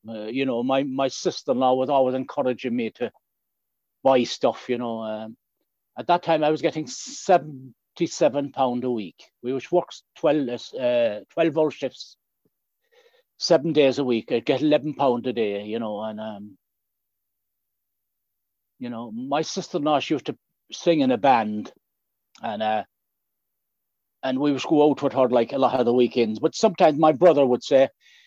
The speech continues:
you know, "We won't bother going out tonight, you know, there's a good John Wayne film on." And I used to think to myself, "Fuck that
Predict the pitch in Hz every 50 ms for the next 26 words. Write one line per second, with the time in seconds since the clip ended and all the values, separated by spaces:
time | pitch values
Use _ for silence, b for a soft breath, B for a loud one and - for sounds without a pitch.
0 | b b b b _ - - 254 302 285 143 277 214 214 - _ _ _ _ -
1 | 151 165 160 156 156 170 156 127 175 170 156 165 160 131 151 151 156 156 151 143
2 | - - 156 143 143 131 117 110 - 151 156 147 139 131 147 139 156 120 160 156
3 | 127 104 147 151 127 139 143 143 151 151 143 135 127 - - - 110 110 107 104
4 | 104 190 180 175 _ _ _ _ _ _ _ _ _ _ _ _ _ - 143 165
5 | 165 175 165 139 - 147 - 165 160 - - 160 147 143 - - 147 - - -
6 | - 190 175 - _ - 175 131